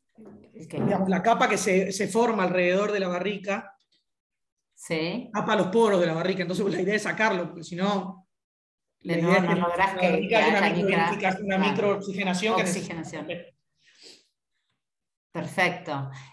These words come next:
Speaker 1: Y además una cuestión de higiene, ¿no? También.
Speaker 2: Sí, obvio.
Speaker 1: Obvio. O sea que todos los varietales va-, maduran más o menos en la misma fecha, preguntan ahí.
Speaker 2: Nosotros sí.
Speaker 1: Ok,
Speaker 2: En esta
Speaker 1: en
Speaker 2: finca sí.
Speaker 1: ok, perfecto.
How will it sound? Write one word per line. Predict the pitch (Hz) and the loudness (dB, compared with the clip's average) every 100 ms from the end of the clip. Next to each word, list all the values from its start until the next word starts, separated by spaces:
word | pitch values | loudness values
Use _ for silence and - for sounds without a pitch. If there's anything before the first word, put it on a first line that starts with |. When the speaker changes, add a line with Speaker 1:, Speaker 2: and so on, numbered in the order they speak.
| _ | _
Speaker 1:
Y | 175 160 | -2 0
además | 147 170 | 0 -2
una | 175 156 | -2 -2
cuestión | 139 151 147 | -4 -6 -6
de | |
higiene, | 139 180 156 135 | -6 -6 -4 -2
¿no? | 147 170 | -4 -6
También. | 139 139 143 135 - - - | -6 -6 -4 -2 -4 -6 -14
Speaker 2:
Sí, | - 240 196 | -2 2 4
obvio. | 190 175 165 170 - _ _ _ - | 2 2 -4 -8 -16 _ _ _ -12
Speaker 1:
Obvio. | 170 151 147 147 147 - - - | -8 -6 -6 -6 -8 -12 -20 -4
O | 208 | -2
sea | 208 254 | 2 4
que | 262 | 4
todos | 285 311 | 6 6
los | 302 | 6
varietales | 262 240 294 285 | 4 4 4 4
va-, | 254 208 | 2 2
maduran | 208 214 254 277 277 240 | 2 2 0 0 0 0
más | 262 254 269 | 0 -2 -4
o | 254 | -2
menos | 254 285 269 | -2 -2 -2
en | |
la | 202 | -4
misma | 196 202 202 196 - | -4 -4 -2 -2 -2
fecha, | 165 139 156 135 - - - | -8 -8 -4 -4 -6 -14 -18
preguntan | 165 - - 143 | -16 -12 -10 -6
ahí. | 208 | -2
Speaker 2:
Nosotros | 226 254 320 359 | -2 -2 -2 -2
sí. | - 214 180 - - _ _ _ _ _ _ _ _ _ _ _ _ _ _ _ _ _ _ _ _ _ - - | -2 -4 -6 -10 -20 _ _ _ _ _ _ _ _ _ _ _ _ _ _ _ _ _ _ _ _ _ -12 -4
Speaker 1:
Ok, | 185 | -2
Speaker 2:
En | 147 185 165 | 0 0 2
esta | |
Speaker 1:
en | 202 | 2
Speaker 2:
finca | 220 247 | 2 2
sí. | - 185 - - - - _ _ - | -2 -4 -8 -12 -20 -20 _ _ -8
Speaker 1:
ok, | 190 175 139 135 - - | -6 -4 -4 -4 -10 -16
perfecto. | - - 156 - 127 - | -8 -4 -4 -6 -14 -14